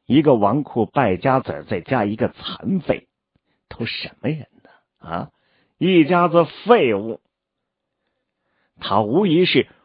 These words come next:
忽略了很重要的一点，玄气世家固然强大，可也只是一个江湖世家吧。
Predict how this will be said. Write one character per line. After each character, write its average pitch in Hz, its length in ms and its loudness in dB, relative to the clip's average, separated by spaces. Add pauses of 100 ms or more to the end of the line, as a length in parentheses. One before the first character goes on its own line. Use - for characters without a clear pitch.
忽 240 360 0
略 214 180 4
了 101 120 2
很 80 340 -6
重 180 260 6
要 156 220 0
的 - 180 -18
一 104 160 -4
点， - 260 -16 (880)
玄 160 340 2
气 139 220 0
世 123 280 0
家 127 500 0
固 117 320 0
然 87 240 -2
强 76 340 -12
大， - 240 -12 (540)
可 - 140 4
也 202 160 8
只 131 220 0
是 - 140 -4
一 - 120 0
个 156 140 2
江 180 380 -2
湖 135 220 -2
世 143 320 -2
家 78 280 -10
吧。 - 240 -18